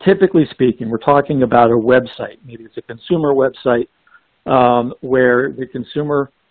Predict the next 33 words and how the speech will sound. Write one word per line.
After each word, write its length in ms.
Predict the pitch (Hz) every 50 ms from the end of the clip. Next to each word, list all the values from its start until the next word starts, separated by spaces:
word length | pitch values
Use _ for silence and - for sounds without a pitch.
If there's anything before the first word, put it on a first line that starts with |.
| _ _
say, 120 | - 147 143
uh, 480 | 147 143 - 147 139 127 127 135 - - -
or 100 | - 143
maybe 160 | 143 135 127
it's 100 | 131 127
a 40 | 139
news 280 | 131 139 147 143 131 117
website, 460 | 120 120 107 - - 123 110 113 -
say 120 | - 151 139
it's 120 | 127 - - -
C 120 | - 143 143
N 100 | 131 135
N 220 | 135 131 127 123
dot 240 | 117 120 117 - - _
com, 400 | - - - 123 117 107 101 101 - _ _ _ _ _ -
and 100 | 127 120
I'm 180 | 120 135 143 143
on 160 | 139 143 139
my 320 | 135 131 123 123 123 127 123 135 165 180 320 -
home 220 | - 143 143 139
computer 420 | 131 - 131 113 - 143 143 143 143
or 160 | 139 127 117
on 60 | 110
my 120 | 110 110 110
mobile 280 | 117 127 135 131 139
device, 440 | 131 135 117 117 123 123 123 120 113 - - - _ _ _ _ _ _ _ _ -
and 100 | 113 113
I'm 120 | 117 117
using 280 | 123 143 143 147 151 151
a 40 |
browser 520 | 139 123 120 117 120 117 117 113 110 117 107
to 160 | - - -
access 440 | - 117 117 - - - 123 120